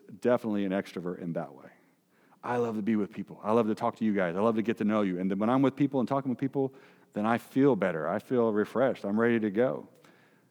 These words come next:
An introvert, when they are with people, what happens? It drains them. <gasps> "I gotta go be around these people? I don't, that's gonna just wear me out. I can't even bear to hardly go be around people."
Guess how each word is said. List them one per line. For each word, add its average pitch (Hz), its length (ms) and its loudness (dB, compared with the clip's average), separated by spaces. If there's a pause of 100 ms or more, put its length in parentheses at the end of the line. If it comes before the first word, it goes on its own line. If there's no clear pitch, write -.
(220)
An 127 120 -2
introvert, 147 640 8
when 135 200 4
they 160 180 8
are 131 240 8
with 170 400 4
people, 143 340 4
what 160 140 4
happens? 135 640 -2 (1300)
It 107 160 0
drains 98 380 -2
them. - 120 -12 (440)
<gasps> - 1200 -20
"I 107 140 0
gotta 127 160 2
go 110 160 2
be 110 140 4
around 110 240 2
these 113 160 0
people? 123 380 -8
I 92 140 -6
don't, - 140 -10 (240)
that's 107 180 -12
gonna 80 220 -10
just - 280 -12 (120)
wear 87 180 0
me 113 160 2
out. 170 280 -2 (640)
I 131 100 0
can't 123 220 2
even 117 220 4
bear 117 180 8
to 123 80 6
hardly 139 240 6
go 156 200 6
be 196 140 6
around 107 240 2
people." - 300 -12